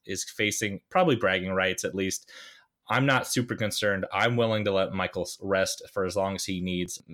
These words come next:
Michael's health is bigger than Missouri basketball, and, um, you know, I guess, I guess, like you s-, you stated earlier, just relax until you have more to worry about, some more hard details.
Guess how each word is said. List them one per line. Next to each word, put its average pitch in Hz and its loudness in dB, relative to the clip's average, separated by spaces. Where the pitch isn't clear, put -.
Michael's 104 0
health 117 2
is 92 -4
bigger 98 -2
than 90 -2
Missouri 90 -2
basketball, 87 -2
and, 87 -4
um, 85 -6
you 127 0
know, 135 4
I 139 2
guess, 170 6
I - 0
guess, 185 2
like 131 4
you 120 4
s-, - -2
you 117 0
stated 104 2
earlier, 87 4
just - -4
relax 110 2
until 107 0
you 101 2
have 95 2
more 98 2
to 92 2
worry 95 4
about, 85 -2
some - -4
more 98 4
hard 98 2
details. 90 0